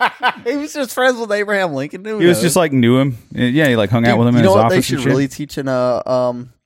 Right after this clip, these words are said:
Speaker 1: in, for Black History Month? All the black
Speaker 2: What?
Speaker 1: women that, uh, Benjamin F-, uh, Franklin fucked.
Speaker 2: You have to memorize all their names,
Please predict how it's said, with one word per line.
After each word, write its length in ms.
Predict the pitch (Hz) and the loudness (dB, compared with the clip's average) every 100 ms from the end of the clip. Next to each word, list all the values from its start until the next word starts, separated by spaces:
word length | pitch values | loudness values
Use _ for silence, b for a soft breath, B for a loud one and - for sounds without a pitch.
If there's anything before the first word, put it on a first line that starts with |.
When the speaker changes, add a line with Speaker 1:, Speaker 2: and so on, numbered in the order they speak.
| _ | _
Speaker 1:
in, 180 | - 127 | -10 -10
for 200 | 127 - | -10 -10
Black 240 | 127 131 131 | -4 -4 -4
History 280 | 139 - 143 | -10 -10 -8
Month? 280 | 147 151 _ _ _ _ - | -8 -8 _ _ _ _ -6
All 120 | 147 | -2
the 80 | 160 | -2
black 400 | 110 110 127 - | -2 0 0 -2
Speaker 2:
What? 120 | 113 | -6
Speaker 1:
women 160 | 107 98 | -6 -4
that, 240 | 95 - | -4 -4
uh, 160 | 95 98 | -4 -4
Benjamin 360 | 98 113 101 98 | -6 -10 -8 -10
F-, 220 | - - | -12 -12
uh, 220 | - 101 98 | -6 -6 -6
Franklin 380 | - 110 95 92 | -8 -12 -12 -10
fucked. 380 | 78 90 _ _ _ _ _ _ _ _ _ _ _ _ _ _ _ _ _ _ _ _ _ _ _ _ _ _ _ - | -8 -8 _ _ _ _ _ _ _ _ _ _ _ _ _ _ _ _ _ _ _ _ _ _ _ _ _ _ _ -6
Speaker 2:
You 100 | 131 | -2
have 80 | - | 2
to 80 | 123 | 2
memorize 480 | 113 110 110 110 | 2 4 4 4
all 140 | 110 107 | 4 2
their 100 | 104 | 2
names, 480 | 98 98 101 - | 0 0 -2 -4